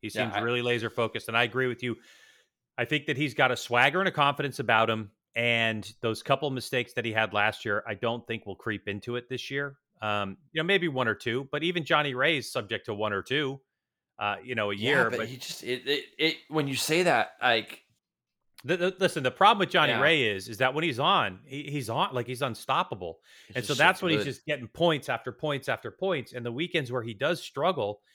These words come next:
Speaker 1: he seems to, it, it, it ki-, like, it's almost like it doesn't matter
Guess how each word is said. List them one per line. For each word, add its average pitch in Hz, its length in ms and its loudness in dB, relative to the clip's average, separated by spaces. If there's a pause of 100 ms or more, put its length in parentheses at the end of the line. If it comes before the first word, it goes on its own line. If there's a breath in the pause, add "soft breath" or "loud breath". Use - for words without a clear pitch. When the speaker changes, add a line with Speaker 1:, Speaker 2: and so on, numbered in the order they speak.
(260 soft breath)
Speaker 1:
he 143 140 -8
seems 165 440 -6
to, 120 500 -2 (480)
it, - 40 -16
it, 151 300 -10
it 147 180 -12
ki-, - 260 -10
like, 147 220 -12
it's - 140 -14
almost 180 300 -4
like 156 140 -8
it - 100 -18
doesn't 110 260 -8
matter 120 400 0